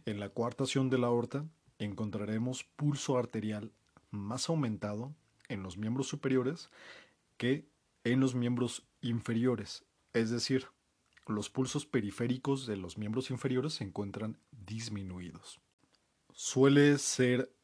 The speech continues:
asintomático el paciente hasta los veinte o treinta años de edad y aparecerá hipertensión arterial. Aquí en la coartación de la aorta encontraremos el flujo pulmonar normal. Cabe destacar que la coartación de la aorta en los niños es preductal, mientras que en los adultos será posductal.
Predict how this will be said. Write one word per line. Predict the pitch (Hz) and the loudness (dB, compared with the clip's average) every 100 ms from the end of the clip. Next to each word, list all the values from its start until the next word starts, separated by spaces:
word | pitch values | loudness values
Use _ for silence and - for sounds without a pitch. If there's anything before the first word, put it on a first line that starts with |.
| - | -6
asintomático | 139 - 139 127 110 110 117 151 185 - _ _ | -4 0 0 0 0 -2 -6 -6 -8 -10 _ _
el | 104 101 | -6 -4
paciente | 107 - 120 120 120 | -6 -2 -2 0 -2
hasta | 110 - 104 | -2 -4 -4
los | 98 95 | -4 -4
veinte | 113 131 135 120 - | 2 2 4 0 0
o | 123 107 | -6 -6
treinta | - 117 127 127 | -2 0 2 2
años | 113 104 95 | 0 -2 -6
de | |
edad | 92 92 107 - - - - - - | -8 -10 -12 -18 -20 -20 -20 -20 -2
y | 113 | 0
aparecerá | 117 127 127 131 135 | 2 2 4 4 4
hipertensión | 147 147 120 110 113 | 6 4 2 -2 -2
arterial. | 110 107 104 107 - _ _ _ _ _ _ | -4 -4 -4 -4 -6 _ _ _ _ _ _
Aquí | 107 110 131 | -2 0 4
en | 143 | 6
la | 143 | 6
coartación | 143 113 113 127 123 | 6 2 2 0 2
de | 120 | 4
la | |
aorta | 117 117 135 | 4 2 2
encontraremos | 139 135 107 104 104 107 120 104 | 0 0 -4 -4 -2 -2 -2 -6
el | 92 | -8
flujo | - 139 - 151 | -2 -2 0 -2
pulmonar | 139 120 107 101 | -2 -2 -4 -4
normal. | 104 110 147 160 _ _ - - - _ - | -4 -2 -4 -6 _ _ -20 -20 -20 _ 0
Cabe | 139 147 | 6 6
destacar | 135 127 139 156 | 6 0 0 0
que | 147 | 2
la | 107 | 0
coartación | 104 104 104 104 - 135 | 0 -6 -4 -2 2 4
de | 139 | 6
la | 135 | 8
aorta | 131 127 | 6 4
en | 131 | 2
los | 135 | 2
niños | 143 135 151 - - | 2 2 0 -4 -4
es | 131 - | -4 -2
preductal, | - 160 165 156 151 160 | 0 2 2 2 0 0
mientras | 190 113 98 90 92 - | -2 -4 -4 -8 -10 -8
que | 101 | -8
en | |
los | 98 - | -8 -6
adultos | 101 120 117 156 - | -2 0 0 -2 -2
será | 98 95 | -6 -6
posductal. | 104 101 - 143 - | -8 -6 0 0 0